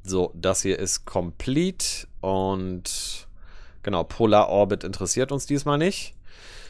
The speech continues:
Wir versuchen einfach nur, diesen Satelliten hochzubringen, damit wir die Wissenschaft einsammeln von, ähm,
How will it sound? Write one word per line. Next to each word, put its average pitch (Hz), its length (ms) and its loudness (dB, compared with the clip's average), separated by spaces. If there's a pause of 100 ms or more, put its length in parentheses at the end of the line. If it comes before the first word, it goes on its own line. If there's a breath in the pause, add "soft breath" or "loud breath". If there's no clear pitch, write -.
(140 loud breath)
Wir 101 220 6
versuchen 98 480 0
einfach 90 320 -2
nur, 92 260 2
diesen 92 360 0
Satelliten 87 440 0
hochzubringen, 85 600 0
damit 82 280 -2
wir 78 340 2
die 80 180 -6
Wissenschaft 139 640 4
einsammeln 123 680 4
von, 104 920 2
ähm, 87 920 2